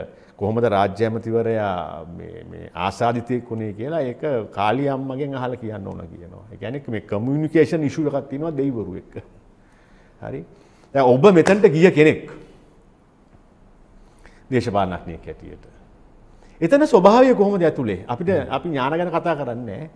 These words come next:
Speaker 1: එතන මොකද්ද එතන සිටුේෂන් එක? එතන ඇතුලේ මොනවද තියෙන්නේ? එතන මොනවද වෙන්නේ? එතනට මොකද්ද එතන කතාවේ ඇත්ත කතාව? මොකද අපි ගිහිල්ලා කරලා නෑ.
Speaker 2: දශරයි, මම ඇත්තටම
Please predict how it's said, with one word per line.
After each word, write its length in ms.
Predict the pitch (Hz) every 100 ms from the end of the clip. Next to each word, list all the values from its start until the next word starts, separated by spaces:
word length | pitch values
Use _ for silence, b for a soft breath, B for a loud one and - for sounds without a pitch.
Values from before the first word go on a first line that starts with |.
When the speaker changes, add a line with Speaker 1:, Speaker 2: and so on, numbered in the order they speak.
| b b
Speaker 1:
එතන 280 | - 120 175 156
මොකද්ද 400 | 131 123 120 110
එතන 280 | 110 104 104 101 92 92 92
සිටුේෂන් 720 | - 95 120 135 139 151 151
එක? 80 | 135 147 147 139
එතන 240 | 101 101 95
ඇතුලේ 460 | 90 87 - 95
මොනවද 440 | 92 90 98 110 135
තියෙන්නේ? 460 | 135 151 147 143 110
එතන 160 | 98 92
මොනවද 400 | 90 90 87 90 90
වෙන්නේ? 640 | 95 101 131 160 156 160 139
එතනට 320 | - 92 87 92 104
මොකද්ද 340 | 131 214 240 -
එතන 160 | -
කතාවේ 420 | - 156 196 202 175
ඇත්ත 160 | 160 -
කතාව? 220 | - 160
මොකද 160 | 147 135
අපි 140 | 110
ගිහිල්ලා 320 | 143 139 165 160
කරලා 200 | 151 135
නෑ. 200 | 123 - - - _ _ _ _ _ _ _ _ _ -
Speaker 2:
දශරයි, 340 | 120 135 147
මම 180 | 131 123
ඇත්තටම 440 | 117 95 110 110